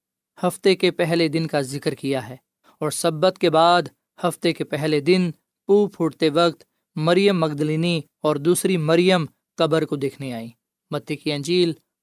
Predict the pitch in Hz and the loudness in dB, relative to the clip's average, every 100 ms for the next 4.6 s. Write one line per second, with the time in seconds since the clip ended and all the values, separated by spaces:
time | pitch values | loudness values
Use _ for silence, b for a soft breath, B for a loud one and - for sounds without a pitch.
0 | _ _ - 143 151 - 160 143 143 135 | _ _ -12 -6 -4 -2 -2 2 2 0
1 | _ _ 151 139 143 131 127 - _ _ | _ _ -4 -4 -4 -6 -10 -18 _ _
2 | 151 156 180 165 156 151 151 - 165 147 | -8 -4 -2 0 2 2 0 0 -2 0
3 | 151 156 165 165 185 156 143 151 160 170 | 0 0 0 0 -2 -2 -2 -2 0 0
4 | 160 170 165 170 165 185 | 0 -4 0 0 -2 -6